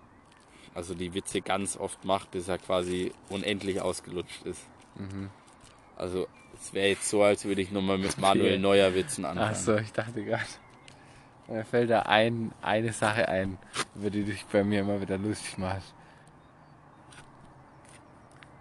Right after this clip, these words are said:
Speaker 2: Wo es einfach nicht aufhört mit, also jetzt mal abgesehen von den chinesischen Kindern.
Speaker 1: Ach so.
Speaker 2: <laughs> Das
Speaker 1: Ah,
Speaker 2: nicht.
Speaker 1: das hab ich tatsächlich schon wieder vergessen.
Speaker 2: Das hab ich heute mit meinen,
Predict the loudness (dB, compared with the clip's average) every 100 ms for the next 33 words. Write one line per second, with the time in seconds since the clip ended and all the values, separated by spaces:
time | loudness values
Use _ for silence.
0 | -10 -4 -4 -4 0 2 2 -2 -2 0
1 | 0 -2 -8 -8 -12 -14 -20 -20 -10 -8
2 | -4 -4 -2 -4 -6 -4 -2 -2 -2 -2
3 | -4 -4 -2 -2 -4 -12 -14 -6 -4 -2
4 | -6 -14 -20 -20 -18 -12 -2 -2 -2 -10
5 | -10 -10 -14 -18 -10 -8 6 6 6 6
6 | 6 4 -6 0 0 0 -2 2 2 0
7 | -4 -2 0 0 -4 -2 -4 -4 -16 -10
8 | 2 4 4 6 6 6 4 0 2 4
9 | 4 2 -2